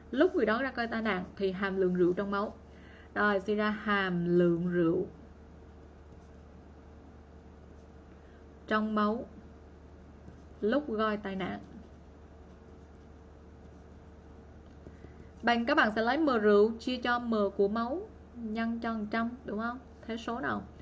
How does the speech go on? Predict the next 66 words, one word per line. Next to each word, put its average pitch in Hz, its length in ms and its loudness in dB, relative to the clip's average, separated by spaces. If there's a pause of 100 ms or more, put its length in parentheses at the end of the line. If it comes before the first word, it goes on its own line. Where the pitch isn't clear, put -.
(340)
M 226 60 2
rượu 220 220 6
là 233 120 4
năm 247 200 0
mươi 254 100 -4
tám 247 320 -2
phẩy 208 200 -2
không 226 320 -6
ba 214 140 0
bốn 220 340 -2
chia - 180 -6
cho 220 180 -2
M 196 260 2
máu 202 220 0
là 302 140 0
bốn 226 500 -2
bảy 196 380 0
năm 220 260 -4
năm. 226 180 0 (680)
M 185 220 4
máu 208 200 2
là 320 80 2
không 226 240 -2
thay 220 140 0
đổi 208 220 4
nha, 285 80 -2
vậy 240 80 -6
đó. 262 120 -2 (420)
Cái - 80 -6
ông 226 140 0
này 208 160 0
ông 208 180 -2
không 240 120 -6
có 294 100 -2
bị 196 160 4
thương 254 340 -2
hay 247 120 -4
bị 190 120 2
gì 208 160 2
hết, 254 240 -2
cho 247 80 -4
nên 233 140 0
là 220 100 0
M 196 80 -4
máu 202 340 2
của 339 100 2
ông 240 140 0
không 226 140 -4
có 294 80 2
thay 294 180 -4
đổi 214 240 4
nha. 311 180 0 (540)
Là 214 160 2
luôn 269 200 4
luôn 277 180 4
là 226 100 2
bốn 220 240 0
bảy 233 140 0
năm 254 200 -4
năm, 262 200 0 (280)
cho 240 80 -2
ông 240 180 0
không 294 160 0
có 294 100 -2
bị 226 160 4
đứt 330 220 2